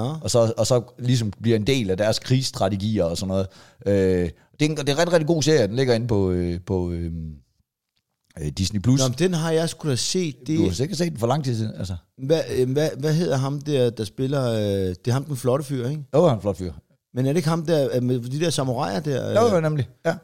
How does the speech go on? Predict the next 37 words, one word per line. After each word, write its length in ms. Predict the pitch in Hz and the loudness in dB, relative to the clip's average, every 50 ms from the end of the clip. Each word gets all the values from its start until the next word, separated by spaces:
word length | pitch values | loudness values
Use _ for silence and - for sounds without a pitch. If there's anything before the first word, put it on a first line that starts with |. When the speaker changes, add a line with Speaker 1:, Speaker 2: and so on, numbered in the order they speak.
| _ _ | _ _
Speaker 2:
Ja, 240 | 175 202 196 175 165 | 4 4 6 6 6
ja, 60 | 170 | 4
hvor 240 | 156 143 165 165 165 | 4 4 4 4 6
han, 180 | 151 156 156 147 | 4 4 2 2
han 160 | 139 156 160 | 0 2 2
har 60 | 160 | 2
været 200 | 147 151 147 143 | 2 4 2 2
i 100 | 131 131 | 2 2
krig, 360 | - 196 202 196 - 147 131 - _ _ | 0 0 0 0 -4 -8 -12 -14 _ _
og 140 | 131 139 | -4 -4
så 160 | - - 170 143 - - - | -2 -2 -4 -4 -4 -10 -4
hænger 240 | - 127 151 147 147 | -2 -2 0 0 0
han 120 | 139 143 | 0 0
ud, 140 | 160 180 170 | 0 -2 -2
og 120 | - 151 131 | -2 -4 -2
så 140 | 156 160 | -2 -2
lige 140 | 151 151 151 | -2 -2 -4
pludselig, 280 | 127 151 151 135 156 135 | -4 -8 -8 -8 -8 -6
så 100 | - 165 | -4 -2
er 100 | 151 156 | -2 -2
han 180 | 147 151 147 | -2 -2 0
med 220 | 139 143 147 156 156 | 0 2 2 2 2
i, 140 | 156 151 143 | 0 0 2
øh 60 | 135 | 2
Speaker 1:
Jamen, 120 | 127 120 117 | 2 2 4
han 60 | 117 | 2
har 60 | 131 | 2
ikke 100 | 160 165 | 2 2
været 120 | 156 131 123 | 0 0 0
i 60 | - | 0
krig 180 | 139 143 127 107 | 0 0 0 0
her. 80 | 104 98 | 0 0
Der, 160 | 95 110 110 | 2 0 0
der, 220 | 104 - 120 113 | 2 2 0 0
der 160 | 104 - 127 | 2 2 2
er 40 | 117 | 2
skib, 400 | 110 - - - 170 175 135 95 | 2 0 0 0 2 2 0 -2